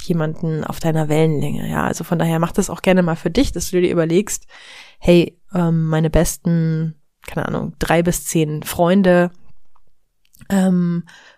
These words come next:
oder die Leute aus meinem Umfeld, mit denen ich eben besonders auf einer Wellenlänge liege, wie habe ich die eigentlich kennengelernt? Weil das gibt dir ja Aufschluss darüber, wo du eben auch deinen zukünftigen Partner kennenlernen könntest. So, und, ähm, in dem Zusammenhang haben eben auch einige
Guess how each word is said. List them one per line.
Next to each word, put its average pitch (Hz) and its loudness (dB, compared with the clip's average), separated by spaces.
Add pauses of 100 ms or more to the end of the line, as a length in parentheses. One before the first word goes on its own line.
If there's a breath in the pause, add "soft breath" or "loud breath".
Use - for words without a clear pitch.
oder 185 0
die 185 2
Leute 180 4
aus 175 -4
meinem 180 2
Umfeld, 196 4
mit 175 0
denen 170 -2
ich - -8
eben 170 -2
besonders 170 -4
auf - -14
einer 175 -2
Wellenlänge 175 0
liege, 170 -4
wie 196 4
habe 220 4
ich - 4
die - 0
eigentlich 175 -6
kennengelernt? 170 -2
Weil - -2
das 160 -4
gibt 165 -6
dir 165 0
ja 160 2
Aufschluss 165 -6
darüber, 156 -2 (720 loud breath)
wo 185 -4
du 175 0
eben 170 -2
auch - -8
deinen 165 -2
zukünftigen - -8
Partner - 0
kennenlernen - -6
könntest. - -8
So, 180 0
und, 185 -2
ähm, 180 -2
in 190 2
dem 269 4
Zusammenhang 214 2
haben 185 -2
eben 196 2
auch - -2
einige 233 2